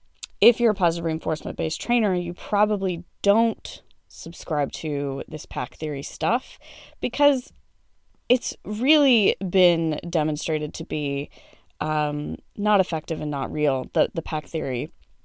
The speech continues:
um, information.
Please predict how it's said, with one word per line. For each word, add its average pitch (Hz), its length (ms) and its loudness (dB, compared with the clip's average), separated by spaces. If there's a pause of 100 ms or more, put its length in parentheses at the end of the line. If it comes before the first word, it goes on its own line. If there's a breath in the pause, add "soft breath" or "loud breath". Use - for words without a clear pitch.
(580)
um, 151 600 -4 (360)
information. 160 840 -4